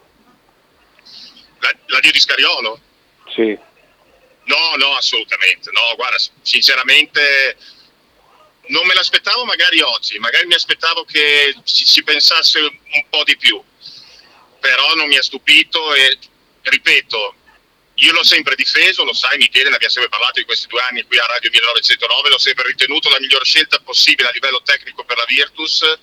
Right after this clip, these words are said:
Speaker 1: ma, eh, dopo aver letto la comunicazione di oggi della Virtus sono stato un po' sollevato, perché non potevi assolutamente fare la stagione con un tecnico così, che pensava una cosa e Ronci e Baraldi ne pensano un'altra,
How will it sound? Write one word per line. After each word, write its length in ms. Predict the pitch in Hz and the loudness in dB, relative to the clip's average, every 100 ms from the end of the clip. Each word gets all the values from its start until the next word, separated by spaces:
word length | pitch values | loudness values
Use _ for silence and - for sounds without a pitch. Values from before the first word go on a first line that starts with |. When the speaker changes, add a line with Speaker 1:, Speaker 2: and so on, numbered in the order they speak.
| - - - - _ - | -12 -20 -20 -20 _ -10
Speaker 1:
ma, 480 | 123 135 143 139 - | -2 0 2 0 0
eh, 320 | 120 117 117 _ - | 0 0 -2 _ -8
dopo 240 | 151 156 | -6 -4
aver 200 | 143 139 | -4 -2
letto 220 | 147 147 | 0 0
la 80 | 131 | -4
comunicazione 640 | - 131 135 131 - 139 135 | -2 0 0 0 -2 -2 2
di 80 | |
oggi 240 | 135 139 - | 2 2 2
della 180 | 127 123 | 0 2
Virtus 380 | 135 143 147 | 2 0 0
sono 160 | - 131 | -2 -2
stato 220 | 123 127 | -4 -6
un 40 | 127 | -6
po' 100 | 120 | -6
sollevato, 560 | 123 113 104 85 - | -2 -2 -2 -4 -6
perché 460 | - 98 110 104 101 - | -8 -6 0 2 0 -2
non 260 | 127 139 | -4 -4
potevi 540 | 135 139 151 135 113 107 | -4 -2 2 4 2 0
assolutamente 540 | 110 - 123 120 _ _ _ 123 | -2 -4 -4 -8 _ _ _ -4
fare 260 | - 127 123 | -2 -2 0
la 80 | |
stagione 400 | 113 117 113 123 | 0 0 0 0
con 160 | 120 123 | -2 -2
un 140 | 113 | -2
tecnico 500 | - 120 - 117 113 | 0 -2 -2 -8 -8
così, 400 | 110 107 123 143 | -6 -2 2 2
che 140 | - 123 | 2 -2
pensava 400 | 117 107 127 117 | 0 2 0 0
una 160 | 113 | -2
cosa 560 | - 135 147 147 143 143 - - - - | -2 -4 -4 -4 -4 -4 -10 -16 -12 -2
e 220 | 123 120 | 2 2
Ronci 320 | 139 139 135 | 2 4 4
e 40 | |
Baraldi 380 | 131 127 135 135 | 2 2 0 2
ne 100 | 131 | 0
pensano 360 | 123 120 131 117 | 2 2 0 0
un'altra, 460 | 110 90 76 90 | -2 -4 -6 -10